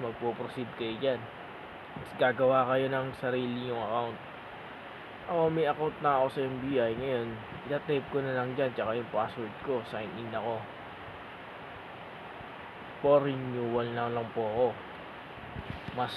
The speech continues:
napakadali na po pag meron ka ng kabisado mo na yung mga password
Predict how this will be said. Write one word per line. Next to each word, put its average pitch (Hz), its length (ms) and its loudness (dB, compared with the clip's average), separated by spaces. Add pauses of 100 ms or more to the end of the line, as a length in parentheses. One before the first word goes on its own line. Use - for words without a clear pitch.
napakadali 123 800 4
na 123 80 0
po 143 160 6
pag 127 160 4
meron 120 400 4
ka 120 160 2
ng 117 80 -2 (520)
kabisado 131 560 2
mo 131 160 0
na 127 80 0
yung 123 160 0
mga 123 320 2
password 127 400 2